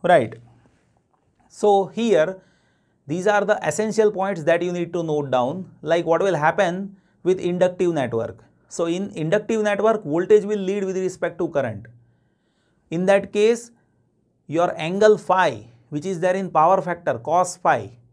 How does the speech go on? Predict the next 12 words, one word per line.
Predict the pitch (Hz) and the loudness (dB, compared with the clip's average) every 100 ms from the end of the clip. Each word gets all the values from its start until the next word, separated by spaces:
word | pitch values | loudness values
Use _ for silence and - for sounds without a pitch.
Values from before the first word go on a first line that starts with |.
| _ _ _ _ | _ _ _ _
that | 120 170 202 | -6 -6 -4
angle | 185 185 185 175 | -6 0 2 2
will | 160 | 0
be | 147 143 | 0 -2
positive. | 131 135 151 165 220 269 - _ _ _ _ _ | 0 0 0 0 -2 -4 -8 _ _ _ _ _
And | 170 165 | -8 -4
in | 190 214 | -2 0
that | 156 196 - | 2 2 0
case, | - 151 117 | 2 2 2
you | 127 139 | -6 -4
can | 160 156 | -4 -2
say | 175 170 190 | 0 0 -2